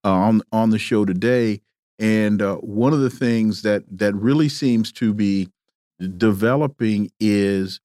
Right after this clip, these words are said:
Israel is starting to lose the debate. And as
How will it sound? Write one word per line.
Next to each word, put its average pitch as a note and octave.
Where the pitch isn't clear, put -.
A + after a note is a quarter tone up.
Israel C#3+
is A2
starting A2
to A2+
lose G2+
the F#2+
debate. F2
And A2
as G2+